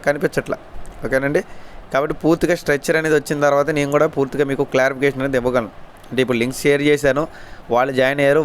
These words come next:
వాళ్ళ కింద కూడా ఇంకో పది మంది జాయిన్ అయ్యారు. but వీళ్ళందరూ కూడా నాకు కనిపిస్తారా, లేకపోతే only పది మంది మాత్రమే కనిపిస్తారా? only పది మంది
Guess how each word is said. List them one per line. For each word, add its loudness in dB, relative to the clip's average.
వాళ్ళ 0
కింద 0
కూడా 4
ఇంకో 2
పది 4
మంది -2
జాయిన్ 0
అయ్యారు. 2
but 0
వీళ్ళందరూ 2
కూడా 4
నాకు 0
కనిపిస్తారా, 2
లేకపోతే 2
only 4
పది 2
మంది 0
మాత్రమే 0
కనిపిస్తారా? -2
only 2
పది 4
మంది 0